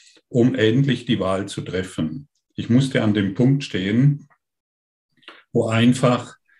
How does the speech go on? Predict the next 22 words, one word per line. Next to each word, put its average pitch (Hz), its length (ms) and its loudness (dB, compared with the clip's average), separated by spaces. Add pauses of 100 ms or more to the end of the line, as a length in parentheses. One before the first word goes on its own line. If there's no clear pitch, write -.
(160)
wo 113 100 4
ich 113 140 0
wusste, 120 580 -2
hier 127 300 0
geht 113 260 -4
es 117 140 -6
jetzt 107 320 -6
nicht 127 400 0
mehr 120 200 0
weiter. 87 520 -6
Ich - 180 -18
muss 120 380 0
eine 95 260 -4
Wahl 101 300 -4
treffen. 127 560 -2 (260)
Ich 107 160 -8
will 120 220 -4
zurücktreten 120 920 -4
und 98 380 -10
dir 120 600 -4
die 92 100 -6
Führung 101 760 -2